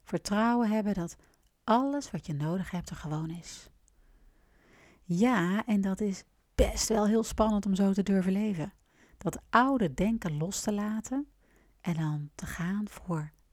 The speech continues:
totaal iets nieuws. Ja, dat is ook een manier van leven waar we, nou ja, niet mee zijn opgevoed.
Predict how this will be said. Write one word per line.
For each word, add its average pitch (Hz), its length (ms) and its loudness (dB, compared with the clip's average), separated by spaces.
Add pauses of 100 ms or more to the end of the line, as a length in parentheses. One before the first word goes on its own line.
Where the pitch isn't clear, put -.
(120)
totaal 262 920 -2 (100)
iets 226 380 -4
nieuws. 165 580 -4 (1700)
Ja, 202 80 2
dat 196 140 -2
is 208 160 0
ook 208 120 2
een 202 80 2
manier 202 320 4
van 165 280 0
leven 220 500 0
waar 175 300 -2
we, 165 240 -4 (460)
nou 226 240 -2
ja, 165 140 -4
niet 156 220 -4
mee 160 160 2
zijn 151 160 0
opgevoed. - 680 -6